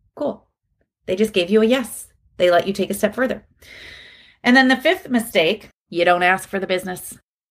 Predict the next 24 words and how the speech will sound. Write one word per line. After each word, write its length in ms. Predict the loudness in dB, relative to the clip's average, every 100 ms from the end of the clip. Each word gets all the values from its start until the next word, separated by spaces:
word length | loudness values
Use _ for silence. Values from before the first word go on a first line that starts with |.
| _ _ _
You 120 | -12
see 260 | -4 2 4
an 60 |
opportunity, 600 | 4 2 -2 0 0 -2 -6
it's 140 | -10
put 200 | -6 -6
right 260 | 0 0 0
in 80 | -2
front 220 | 0 2
of 100 | 2
you, 160 | 0
like 200 | 0 0
the 80 | -2
one 180 | -4 -2
that 100 | 2
I 100 | 2
just 240 | 0 -6
explained, 720 | -8 -6 -4 -2 -4 -8 -12 _ _ _ _
and 180 | 0 2
you 80 | 2
don't 340 | 0 2 2
ask 300 | 2 0 -4 -4
for 200 | -2
it. 140 | -2